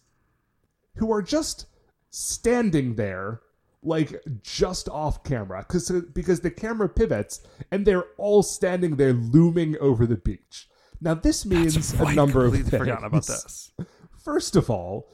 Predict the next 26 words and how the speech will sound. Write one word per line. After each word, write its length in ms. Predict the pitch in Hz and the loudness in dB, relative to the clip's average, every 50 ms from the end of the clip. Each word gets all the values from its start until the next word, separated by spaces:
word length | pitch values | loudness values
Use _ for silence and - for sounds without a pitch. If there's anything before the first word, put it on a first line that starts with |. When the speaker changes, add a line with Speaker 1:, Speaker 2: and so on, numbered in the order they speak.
| 165 - | -10 -4
Speaker 1:
it 220 | - 269 294 285 294 | -2 -2 -2 -2 -2
means 280 | 294 269 262 233 180 185 | 0 0 0 0 2 4
that 120 | 214 196 | 4 4
there's 180 | 208 196 160 - | 6 4 2 4
just 260 | - 180 165 - - | 4 2 2 2 2
a 60 | 147 127 | 0 2
bunch 260 | - 143 131 117 - | 2 2 0 0 -2
of 120 | 120 104 | -2 0
robots 380 | 120 117 107 113 107 104 - - | 0 0 0 0 -4 -4 -6 -8
standing 380 | - - 117 107 107 104 104 98 | -6 -4 -4 -4 -4 -4 -6 -6
around, 480 | 98 113 156 180 190 190 196 190 170 | -6 -6 -4 -2 0 0 0 0 0
which 200 | - 202 233 226 - | 0 0 -2 -2 -2
I 120 | 180 185 170 | -2 0 2
know 180 | 151 151 139 | 4 4 4
we've 220 | 131 127 123 117 - | 6 4 4 2 2
talked 260 | 131 120 117 104 135 | 0 0 0 0 0
about 220 | 123 117 113 113 | 0 0 0 0
before. 460 | 120 113 - - 113 101 92 - - - - - - - - - - - - _ _ - | -4 -6 -4 -4 -4 -4 -6 -8 -12 -18 -20 -20 -20 -20 -20 -20 -20 -20 -20 _ _ -10
Also, 480 | - 220 269 359 311 - - 294 285 | -8 -6 -4 -4 -2 -2 2 2 4
what 200 | 247 202 214 196 | 8 8 8 8
it 180 | 175 147 135 131 | 8 6 2 2
means 640 | 139 139 117 101 95 - - 143 139 110 - - - _ - | 0 0 0 0 -4 -4 -4 -6 -6 -6 -14 -14 -16 _ -20
<laughs> 120 | - _ - | -12 _ -2
is 160 | 165 165 - | -2 -2 0
that 300 | - 143 117 - _ _ | -2 -4 -4 -6 _ _
these 480 | - 135 147 170 190 214 247 247 - | -2 0 0 2 2 0 -2 -2 -4